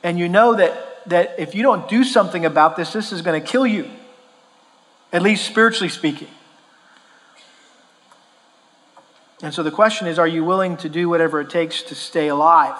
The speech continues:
spiritually? So let's talk about this. What is mortification?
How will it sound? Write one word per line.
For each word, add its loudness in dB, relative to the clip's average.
spiritually? -4
So 2
let's -4
talk 4
about 4
this. -10
What -2
is -4
mortification? -4